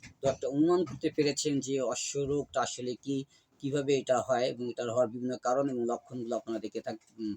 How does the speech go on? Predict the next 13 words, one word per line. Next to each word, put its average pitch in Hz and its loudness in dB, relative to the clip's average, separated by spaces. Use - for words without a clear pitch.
থাকবেন। 123 -2
সেই 165 2
সঙ্গে 180 4
অ্যাসকুলাস 170 2
হিপ 180 2
এর 147 6
কোন 151 6
কোন 143 0
লক্ষণের 139 2
সঙ্গে 135 0
মিলে 127 2
গেলে 147 4
আমরা 113 0